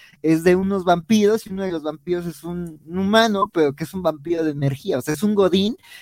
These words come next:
que te chupa la energía, ¿no? Y yo este cómic así sentía a Colin, aparte que se parece el dibujo,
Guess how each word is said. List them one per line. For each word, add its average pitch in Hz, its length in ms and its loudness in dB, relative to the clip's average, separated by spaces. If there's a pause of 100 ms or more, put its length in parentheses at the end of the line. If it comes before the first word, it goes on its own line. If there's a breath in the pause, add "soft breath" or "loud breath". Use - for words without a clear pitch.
que 165 120 2
te 156 160 2
chupa 190 360 0
la 165 100 2
energía, 165 500 -2
¿no? 156 140 -8
Y 185 80 -6
yo 196 100 2
este 202 240 2
cómic 202 360 -2
así 170 240 0
sentía 185 380 0
a - 20 0
Colin, 190 460 -4
aparte - 280 -8
que - 140 -4
se 147 100 2
parece 147 400 0
el 175 80 0
dibujo, 143 460 -6